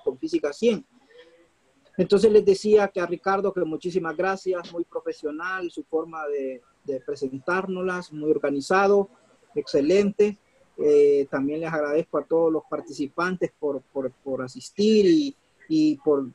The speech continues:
por generar sus comentarios. La idea es esta, ¿verdad? Generar estos espacios que nos emocionan a nosotros los profesores y la idea es que creemos un ambiente de relajamiento, ¿verdad? Entre nosotros. Esa es la idea de este espacio,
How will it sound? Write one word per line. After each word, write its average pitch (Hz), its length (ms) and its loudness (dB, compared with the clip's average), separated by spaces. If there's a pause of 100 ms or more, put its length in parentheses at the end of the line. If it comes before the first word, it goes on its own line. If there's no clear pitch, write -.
(160)
por 151 160 -2
generar 143 380 -2
sus 175 160 -4
comentarios. 139 680 0
La 143 160 0
idea 170 480 0
es 160 260 -2
esta, 180 380 -2
¿verdad? 156 340 -2
Generar 147 420 -4
estos 165 300 -6
espacios 170 640 -6 (540)
que 165 100 4
nos 156 160 -6
emocionan 185 540 -2
a 180 60 -6
nosotros 185 560 -4
los 180 180 -4
profesores 180 720 -4 (440)
y 190 420 -2
la 175 160 -2
idea 175 260 0
es 175 100 -8
que 180 280 -4
creemos 170 440 -2
un 180 140 -8
ambiente 170 560 -6
de 175 100 -2
relajamiento, 151 840 -8
¿verdad? 139 260 -8
Entre 156 240 -8
nosotros. 196 680 -8
Esa 160 200 -16
es 175 60 -8
la 170 100 -2
idea 180 400 -4
de 160 80 -8
este 131 200 -12
espacio, 196 500 -8